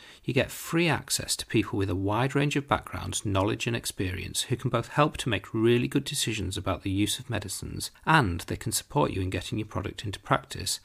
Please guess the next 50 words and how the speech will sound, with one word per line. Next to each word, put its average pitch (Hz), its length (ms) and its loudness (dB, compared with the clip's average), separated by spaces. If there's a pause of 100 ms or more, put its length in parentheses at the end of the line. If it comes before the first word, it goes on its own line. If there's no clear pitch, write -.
(120)
in 139 160 4
what 165 260 0
is, 104 300 2
to - 160 -4
be 120 120 -4
perfectly 135 520 0
honest, 95 480 -2
a 107 60 -2
really 113 480 4
complicated - 640 -6
N 90 100 -2
H - 180 -4
S - 140 0
system. - 460 -2 (360)
Also, - 580 0 (220)
a - 80 -2
D 135 180 2
T 185 160 0
G - 260 -2
can 160 380 4
be 131 120 -2
seen 95 300 0
as 98 140 -2
a 95 60 2
one-off 113 500 0
committee - 380 -2
meeting 92 500 -4
working 110 360 0
in 110 100 0
an 110 100 0
ivory 101 340 0
tower 90 440 -2
and 101 140 -2
making 107 280 0
decisions 101 480 0
from 92 220 -2
on 101 120 -4
high. 139 340 2 (280)
A 104 80 0
paper 123 300 2
is - 80 2
brought 101 260 2
to - 80 -6
them 87 220 -6
and 104 120 -2
they 98 60 2
say 113 160 2
yes 98 320 0
or 98 120 0
no. 120 300 0